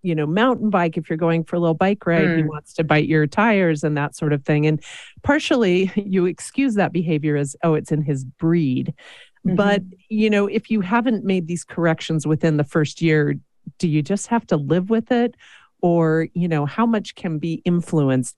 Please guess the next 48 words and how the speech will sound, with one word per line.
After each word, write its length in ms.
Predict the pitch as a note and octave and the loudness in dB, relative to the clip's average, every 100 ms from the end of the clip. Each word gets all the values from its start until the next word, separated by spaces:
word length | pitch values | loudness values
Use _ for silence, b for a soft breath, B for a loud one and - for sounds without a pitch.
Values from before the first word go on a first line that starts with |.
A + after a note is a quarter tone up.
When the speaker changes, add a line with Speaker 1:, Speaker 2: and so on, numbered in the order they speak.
| _ - | _ -8
Speaker 1:
because 320 | D3+ D#3+ D3+ | -4 -2 0
you've 140 | D3+ | 0
really 240 | G#3 C#4 G#3+ | 2 2 2
looked 280 | F3+ - | 0 0
at 120 | C#3+ C3+ | -6 -6
this 160 | B2+ | -8
first 320 | - C#3 - | -4 -4 -2
year? 280 | D3 B2 A#2 _ _ _ _ A3 | -2 -2 -4 _ _ _ _ -2
Speaker 2:
Mm. 420 | A3+ G#3 D3+ - B B B _ | 2 2 0 -6 B B B _
Yes, 320 | A#3 F#3+ - - - | 0 0 -2 -10 -6
they 220 | - A#3+ | -2 0
continue 420 | - F#4+ D4+ G#3 - | 0 -2 0 0 -2
to 140 | - | -2
learn. 340 | A#2 G1+ E3 - _ | -2 -2 -8 -12 _
It's 240 | F#3 F3+ - | -4 -4 -2
just 320 | A3+ A#3 G#3 | -2 0 0
not 340 | G3+ G#3+ G#3+ F3 | 0 0 0 0
as 400 | E3+ F3 F3 - | 0 0 -2 -6
easy. 640 | E3+ F3+ F3+ C#3+ C#3 C#3 _ | -4 -2 0 -2 -2 -6 _
It's 120 | A3 A3 | -4 -2
sort 140 | F#4 | 0
of 80 | D#4 | 0
like 180 | A3+ G#3 | 0 0
learning 260 | G#3 G3+ | 0 0
a 40 | F#3 | 0
second 300 | F#3 F3+ D#3 | -2 -2 -2
language. 540 | D3+ C3+ - - - _ _ _ _ | -2 -2 -4 -8 -16 _ _ _ _
If 120 | F3+ G3+ | -6 0
you, 220 | G#3+ G3+ E3+ | 0 0 -4
uh, 80 | D#3+ - _ | -4 -8 _
if 240 | F#3 F#3 F#3 | -2 -2 0
you 200 | G#3+ A3 | 0 2
were 80 | F3 | 0
exposed 400 | - F#3+ G3+ G3 | -2 -2 -2 -2
to 60 | |
that 200 | F3 E3+ | -2 -2
second 260 | - F3+ - | -4 -4 -4
language, 500 | C#3 D#3 E3+ F#3 - | -2 -2 -2 -4 -2
like, 200 | D3 D3 | -2 0
another 440 | D3 D3+ C#3+ F#3 G3+ | -2 0 0 0 0
way 260 | G#3 G#3+ | 0 2
to 260 | G3+ G3+ - | 0 -2 -2
interact 420 | F#3 G3+ B3+ - | -4 -4 -6 -4
with 100 | G#3+ | -4
the 80 | G#3 | -4
world 420 | A#3+ B3 C3+ B2+ - | -4 -4 -4 -6 -8
when 180 | D#3 | -6
you're 400 | D#3 D#3+ E3 E3+ | -2 0 0 -2